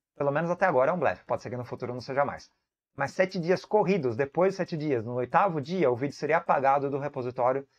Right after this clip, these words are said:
seria apagado do, do centro de mídias e você ficaria com falta eternamente, porque não poderia assistir a aula que não estaria mais disponível a gravação. Se isso acontecer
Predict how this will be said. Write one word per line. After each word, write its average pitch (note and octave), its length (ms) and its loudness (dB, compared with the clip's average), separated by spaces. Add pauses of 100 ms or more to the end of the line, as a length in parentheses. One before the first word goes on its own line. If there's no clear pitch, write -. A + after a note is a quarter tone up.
(100)
seria C#3 260 2
apagado C#3 760 2
do, C3+ 340 0
do B2+ 80 -8
centro C3+ 240 -8
de B2+ 80 -4
mídias D3+ 260 -2
e C#3+ 40 -6
você B2+ 220 -4
ficaria C3+ 260 0
com C3+ 180 -4
falta C#3+ 300 2
eternamente, C3+ 600 -4 (360)
porque - 120 -12
não B2+ 100 -6
poderia B2 260 -2
assistir B2 220 -4
a B2 60 4
aula A2+ 200 2
que - 320 -8
não B2 100 -8
estaria A#2+ 280 -4
mais A2+ 260 -4 (320)
disponível D3+ 640 -2
a C#3 40 6
gravação. C3 480 0 (500)
Se - 380 -4
isso A#3+ 340 0
acontecer F#3+ 1160 0